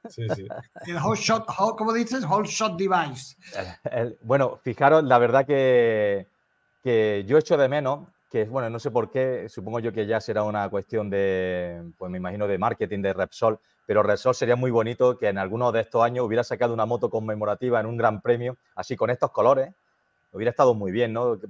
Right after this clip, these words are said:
Speaker 3: Conmemorando la victoria de Alex Cribillé en el noventa y dos o los títulos de, de Sito Pons, ¿no? Pero, sin embargo, los de Repsol nunca hacen nada espectacular. Mira que tienen opciones y nunca generan cosas. Y ver esta moto otra vez, yo me acuerdo de esta moto en el año noventa con el número seis en quinientos, era una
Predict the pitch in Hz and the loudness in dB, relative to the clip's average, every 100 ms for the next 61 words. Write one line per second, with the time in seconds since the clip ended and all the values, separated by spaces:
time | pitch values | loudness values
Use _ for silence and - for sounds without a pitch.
0 | 90 - 101 98 101 113 113 101 101 113 | -18 -10 -8 -4 -2 0 0 0 -2 -2
1 | 104 98 95 98 90 107 117 104 95 87 | 0 0 -4 -8 -6 -4 -4 -4 -6 -8
2 | 98 117 131 131 101 92 - 95 104 95 | -2 2 4 2 0 -4 -8 -4 -2 0
3 | 95 90 87 87 85 _ 95 - 98 98 | -2 -4 -6 -10 -18 _ -12 -8 -6 -6
4 | 101 90 92 - _ _ _ 104 110 104 | -6 -8 -12 -20 _ _ _ -6 -4 0
5 | 113 131 131 123 107 - 147 131 131 160 | 2 4 6 6 2 2 -2 0 0 0
6 | 170 143 135 135 123 120 113 - 107 107 | 0 0 0 -2 -2 0 0 -4 -6 -4
7 | 104 120 135 _ 117 135 135 135 127 110 | 0 0 -2 _ -4 -4 -2 -4 -2 -2
8 | - 123 131 143 - 107 120 131 123 123 | -2 -2 -2 -4 -10 -12 -4 0 0 -2
9 | 117 113 - 117 139 139 _ _ 101 110 | -4 -6 -4 -6 -6 -12 _ _ 0 2
10 | 127 - 123 123 117 110 110 139 _ _ | 2 0 0 2 2 4 2 0 _ _
11 | _ _ 117 123 127 120 113 117 120 117 | _ _ -2 2 2 2 0 -2 -2 -2
12 | 107 113 113 107 120 113 104 104 104 110 | -2 -2 0 0 0 -2 -6 -6 -6 -4
13 | 104 - 117 104 95 95 110 110 120 - | -4 -2 -4 -4 -8 -8 -8 -4 -6 -4
14 | 98 107 110 101 95 92 | -6 -2 0 0 0 -4